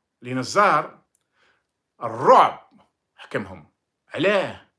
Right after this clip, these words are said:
لأن كرشهم تبن، لأنهم قتلة. خاصة في الاتهام تاع نزار جات الملاحظة من أن نزار والذين كانوا معه، بمعنى إشارة بدون، آه، الاسم، لكن إشارة إلى الذين كانوا معه.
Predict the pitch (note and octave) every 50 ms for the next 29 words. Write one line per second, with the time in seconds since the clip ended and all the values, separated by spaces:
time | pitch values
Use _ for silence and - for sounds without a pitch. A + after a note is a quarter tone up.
0 | _ _ F#2+ F#2+ _ - C3 - - - A2 G2 F#2+ _ - D3+ G#3+ F#3+ C#3+ G#2
1 | F#2+ D#2+ E2+ - _ _ - A#2+ A#2+ A2+ G#2 G2 F#2+ - - A3 - - G#3 G#3
2 | F#3+ E3 B2 G2 - _ _ _ _ _ _ _ _ _ _ _ _ _ _ _
3 | _ _ _ _ - - - A#3 G3+ - - G3 F#3 G3 F3+ F3 D#3+ - D#3 C3+
4 | - D#3 D3+ F3+ F3+ E3 - C3 A#2+ C3 B2+ A#2+ A2+ - A3+ B3+ A3 D#3 - G3+
5 | A3+ G#3+ A3 - D#3 D3 C#3 C3 B2+ B2 D3 F#3+ A#3+ A3+ G3 - - D3+ C#3+ C#3
6 | C#3 C#3+ - - - - _ _ _ - E3 G3 - G#3+ G#3+ G#3 G3+ G3+ G3+ F#3
7 | D3 D3 - E4 F4+ F4+ F4+ E4+ D#4+ D4 C#4+ C4+ A3+ C4 B3 A3+ A3+ - A3+ A3
8 | G3+ G3 F#3+ F3+ F3 D#3+ D3+ C3 A#2 - - _ _ _ _ _ _ _ _ _
9 | _ _ _ _ _ _ _ - C#3 D3+ F#3+ F#3 F#3+ F#3+ F#3 F#3 G3 D#3+ - -
10 | B3 B3 A3 F#3+ E3 D3+ D#3+ A3+ A3+ F4+ F#4 F#4 C4+ A#3 A#3+ A3+ G#3 F#3+ F#3 F#3
11 | - A3 G#3 - - D#4 D4+ - - _ - F3 E3 D#3+ D#3+ D#3+ - F3+ D3+ -
12 | - A#3+ C4+ C#4 B3+ A#3 A3 G#3+ G3 F3 F3 E3 F3 E3 E3+ E3 E3 A3+ A3 F#3
13 | D3 D3+ - E3+ E3 D3+ C#3 B2+ G2 F#2 G2+ F#2 -